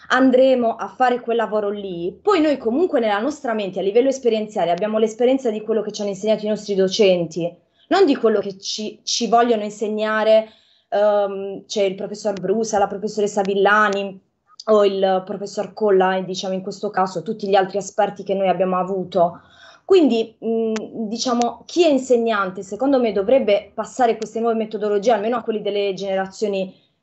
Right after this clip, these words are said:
dopo. E io non so se poi sarò in grado di farlo, perché anch'io ho avuto un'educazione da quelli vecchi, diciamo così.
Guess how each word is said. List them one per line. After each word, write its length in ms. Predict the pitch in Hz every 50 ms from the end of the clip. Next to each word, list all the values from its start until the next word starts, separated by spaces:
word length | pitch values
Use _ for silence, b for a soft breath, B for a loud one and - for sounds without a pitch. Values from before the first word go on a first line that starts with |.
| _ _ _ _ _
dopo. 800 | - 165 165 226 233 214 190 175 - - 196 180 180 180 - _ _
E 120 | - 277
io 60 | 302
non 140 | 311 262 233
so 100 | 240 330
se 160 | 311 - 269
poi 120 | 262 240 262
sarò 200 | - 254 226 214
in 100 | 220 226
grado 220 | - 226 220 220
di 140 | 214 202 190
farlo, 400 | - - 233 214 202 196 202 190
perché 220 | 190 220 - -
anch'io 260 | 269 262 254 262 294 254
ho 40 |
avuto 220 | 226 220 220 - 214
un'educazione 720 | 202 208 208 190 202 - 226 214 208 - - 226 214 208
da 160 | 190 196 190
quelli 240 | - 208 202 196 185
vecchi, 460 | 190 202 196 185 196 - - 208 196
diciamo 340 | 175 185 180 - 196 190 190
così. 500 | 190 202 185 185 - - 196 196 185